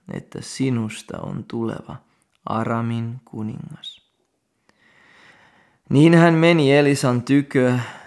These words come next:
ja kun hän tuli herransa tykö, kysyi tämä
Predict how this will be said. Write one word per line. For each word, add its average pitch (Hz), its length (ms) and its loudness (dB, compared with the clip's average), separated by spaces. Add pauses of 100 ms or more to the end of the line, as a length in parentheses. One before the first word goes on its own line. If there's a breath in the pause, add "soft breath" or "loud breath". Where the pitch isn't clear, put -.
(580 loud breath)
ja 123 160 -2
kun 156 340 -2
hän 139 320 -2
tuli 131 340 -6
herransa 127 580 -2
tykö, 120 440 -8 (340 loud breath)
kysyi 131 520 -2
tämä 113 360 -6